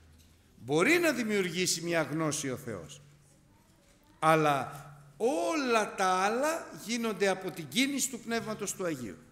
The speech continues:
Γι' αυτό και η αληθινή προφητεία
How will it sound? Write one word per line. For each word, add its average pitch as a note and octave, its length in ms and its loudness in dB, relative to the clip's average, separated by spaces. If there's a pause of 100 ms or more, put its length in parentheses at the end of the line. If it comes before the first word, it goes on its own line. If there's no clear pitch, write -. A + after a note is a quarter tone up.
(260)
Γι' B2+ 80 -6
αυτό F#3 220 -8
και D#3 480 -4 (1200)
η C#3+ 160 0
αληθινή C3+ 600 0
προφητεία B2+ 720 -8